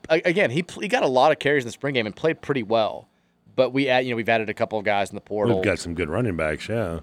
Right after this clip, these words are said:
Speaker 1: Yeah, uh, uh, you probably are not gonna see much of him. And, I mean, you may see him a couple weeks from today against Murray State late in the game. I think you hope that you see him, but he's probably not gonna be a,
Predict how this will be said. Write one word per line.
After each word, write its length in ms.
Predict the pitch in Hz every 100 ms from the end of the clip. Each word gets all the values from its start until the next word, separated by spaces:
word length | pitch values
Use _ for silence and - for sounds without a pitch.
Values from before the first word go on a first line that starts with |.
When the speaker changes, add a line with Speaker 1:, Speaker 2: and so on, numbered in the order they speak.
| -
Speaker 1:
Yeah, 240 | 117 95
uh, 100 | 107
uh, 260 | 131 127 139 -
you 140 | 135
probably 280 | 147 135 123
are 100 | 117
not 120 | 113
gonna 100 | 110
see 140 | - 110
much 280 | 107 110
of 80 | 101
him. 180 | 101 101
And, 160 | 101 101
I 140 | 85
mean, 160 | 143 147
you 60 |
may 120 | 220
see 200 | 240 208
him 320 | 180 170 165 165 _ _ _ _ _ _
a 40 |
couple 220 | - 139 143
weeks 160 | 147
from 100 | 139
today 360 | 123 123 156 104
against 240 | 110 -
Murray 180 | 117 113
State 400 | - 135 101 -
late 120 | 110
in 60 | 95
the 60 |
game. 160 | 98 104
I 40 |
think 120 | 127 101
you 80 | 90
hope 200 | 135 156
that 140 | 95
you 100 | 85
see 200 | - 98
him, 260 | 92 95 98 _ _ _ -
but 120 | 110
he's 220 | 113 110
probably 320 | - 113 104
not 160 | 104 92
gonna 140 | 95
be 140 | 87 92
a, 120 | 104